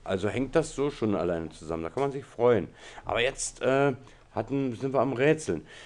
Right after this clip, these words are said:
Jetzt, äh, hatte ich mal vorgeschlagen, vielleicht kann man ja G, äh, mit V durch T ersetzen und vielleicht kann man ja auch das umstellen, indem ich sage mal T, dann hätte ich G mal T ist gleich V. Und dann müssen wir hier oben hier mit,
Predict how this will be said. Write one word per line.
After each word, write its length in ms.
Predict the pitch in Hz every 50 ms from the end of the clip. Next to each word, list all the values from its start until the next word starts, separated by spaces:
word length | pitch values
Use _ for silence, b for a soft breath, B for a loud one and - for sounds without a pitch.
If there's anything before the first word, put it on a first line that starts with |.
| B B -
Jetzt, 180 | 95 90 - - - - -
äh, 320 | - 107 120 123 123 120 120
hatte 140 | 139 151
ich 60 | 147 139
mal 120 | 147 127
vorgeschlagen, 500 | 110 131 156 151 135 - 131 127 127 120
vielleicht 280 | 107 120 120 113 - -
kann 160 | 113 113 113
man 100 | 110 110
ja 120 | 107 104
G, 600 | 95 - - - 104 110 117 123 127 131 135 139 - B B B B B B B - -
äh, 520 | - 104 104 107 107 110 107 110 107 107 104 - - - - - - -
mit 200 | 95 98 95 -
V 240 | - - 95 104 110
durch 220 | 110 104 98 107
T 200 | - - 135 165
ersetzen 540 | 170 156 147 139 110 135 143 143 - - 120
und 100 | 117 101
vielleicht 320 | 107 - 101 107 110 107 -
kann 100 | 113 117
man 120 | 117 113
ja 40 | 107
auch 80 | 101
das 160 | 104 - 90 -
umstellen, 640 | - 180 196 196 - - - 101 104 110 120 117
indem 180 | 107 98 107 110
ich 100 | 104 104
sage 180 | - 101 101 98
mal 220 | 95 90 85 82
T, 400 | - - 98 98 117 131 143 147 B B B B B B B _
dann 80 | 85 85
hätte 160 | 95 95 92
ich 160 | 87 - -
G 320 | 98 101 117 123 127 123
mal 320 | 117 110 98 92 87 85 78
T 280 | - - - 98 104
ist 220 | 104 82 78 - -
gleich 200 | - 76 73 -
V. 480 | - - - 92 110 123 131 135 131 B B B B B -
Und 80 | 87
dann 120 | 107 123 151
müssen 220 | 170 160 175 185
wir 80 | 180 175
hier 380 | 156 143 165 196 202 208 190 196 B B B B B -
oben 320 | - - 160 170 170 175
hier 320 | 165 147 143 151 156 160 156
mit, 200 | 147 135 127